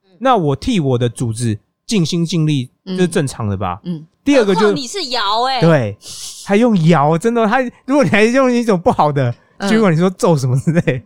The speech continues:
Speaker 2: 刘邦听到搞不好还是很不爽。
Speaker 1: 还是四大贤君之首。
Speaker 2: 对。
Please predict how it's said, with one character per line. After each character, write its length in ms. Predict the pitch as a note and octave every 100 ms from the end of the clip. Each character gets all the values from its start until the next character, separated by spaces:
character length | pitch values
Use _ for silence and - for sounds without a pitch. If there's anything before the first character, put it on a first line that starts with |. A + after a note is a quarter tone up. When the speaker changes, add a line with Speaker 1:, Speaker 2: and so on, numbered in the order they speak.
| _
Speaker 2:
刘 140 | E3 D#3+
邦 140 | F3+
听 160 | - F#3
到 100 | E3
搞 140 | C3
不 80 | C#3
好 60 | C3
还 60 |
是 120 | B2
很 60 | A#2
不 100 | B2+
爽。 140 | A3+
Speaker 1:
还 100 | A#3+
是 80 | C#4
四 260 | G#4 A4+ A#3+
大 220 | C4+ G#3
贤 240 | G3+ B3 F#3+
君 180 | A3+
之 220 | A3 G3+ G3+
首。 160 | -
Speaker 2:
对。 220 | A2+ F#2